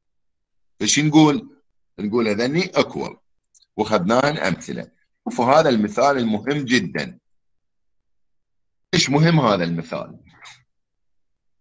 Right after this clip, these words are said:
أنا إيش سويت هنا؟ أنا على مود أبين لك شنو فائدة اللي يساوي، يساوي والإيكوالز مال ديك المحاضرة. إحنا شرحناها بالعملي، بس قصدي شنو أني؟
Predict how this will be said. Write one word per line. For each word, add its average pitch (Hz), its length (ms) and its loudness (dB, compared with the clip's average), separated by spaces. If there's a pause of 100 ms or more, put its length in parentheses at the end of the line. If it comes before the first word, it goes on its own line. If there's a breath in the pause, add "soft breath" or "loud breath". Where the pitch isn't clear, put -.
(180)
أنا 208 80 6
إيش 180 100 2
سويت 151 540 2
هنا؟ 107 300 -4
أنا 95 80 -4
على 135 180 0
مود 135 200 -2
أبين 151 420 2
لك 143 160 2
شنو 170 260 0
فائدة 117 500 0
اللي 113 140 -2
يساوي، 143 420 0
يساوي 147 540 0 (260)
والإيكوالز 135 600 0
مال 113 220 0
ديك 135 220 2
المحاضرة. 78 800 -4 (440)
إحنا 131 160 -2
شرحناها 143 540 2
بالعملي، 117 640 0 (340)
بس 123 160 0
قصدي 147 340 2
شنو 170 360 2
أني؟ 123 380 2